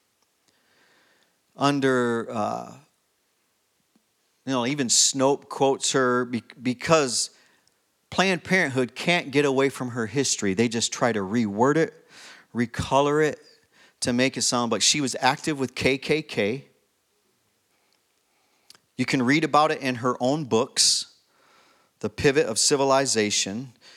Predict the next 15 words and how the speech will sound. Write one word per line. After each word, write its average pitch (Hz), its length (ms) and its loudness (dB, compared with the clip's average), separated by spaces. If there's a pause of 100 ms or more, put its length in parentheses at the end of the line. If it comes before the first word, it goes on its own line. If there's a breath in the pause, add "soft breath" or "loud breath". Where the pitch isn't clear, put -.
(160 loud breath)
She - 240 2
oversaw 156 600 2
what 135 160 0
they 131 100 0
call 139 260 2
the 120 120 -2
Negro 127 520 0
Project, 104 760 -2 (400 soft breath)
which - 200 -2
wanted 151 420 0
to 156 160 0
exterminate 120 840 0
the 120 160 2
African 127 480 0
American. 113 680 -2